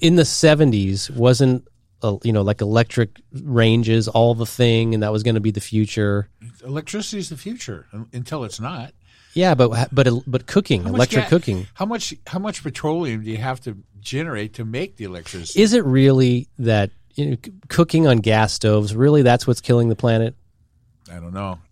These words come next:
Speaker 1: E-,
Speaker 2: I think,
Speaker 1: even
Speaker 2: I think it's leaf blowing with gas engines.
Speaker 1: I'll be happy when those are gone, I gotta tell you.
Speaker 2: Really?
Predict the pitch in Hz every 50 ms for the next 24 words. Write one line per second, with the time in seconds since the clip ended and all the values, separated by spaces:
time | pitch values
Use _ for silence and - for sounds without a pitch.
0 | - - 226 233 - - 208 226 196 214 202 190 131 123 - - 170 196 165 131
1 | 110 - - 123 143 180 - - 110 98 90 87 85 85 90 85 80 - 107 98
2 | 92 95 - - 107 101 92 - 82 76 73 - - - - 135 185 220 247 190
3 | 147 151 151 151 - 156 143 135 120 117 117 107 104 107 98 104 101 92 90 98
4 | 117 127 127 113 101 - - 107 101 92 87 90 - 117 110 110 117 113